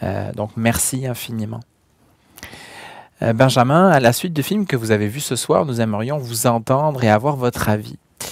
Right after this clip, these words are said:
Euh, avant le jour de la, de votre accident, aviez-vous déjà envisagé une seule seconde,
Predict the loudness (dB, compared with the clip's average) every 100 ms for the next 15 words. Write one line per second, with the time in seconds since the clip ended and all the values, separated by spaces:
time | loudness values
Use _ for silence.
0 | -14 -16 -20 0 2 2 2 6 6 6
1 | 4 4 0 0 4 4 2 2 2 2
2 | 0 0 0 2 4 4 4 2 -4 -2
3 | -4 0 2 2 2 2 0 -2 0 2
4 | 2 -2 -4 -4 -4 -4 0 0 0 -2
5 | -2 -2 -4 -4 -6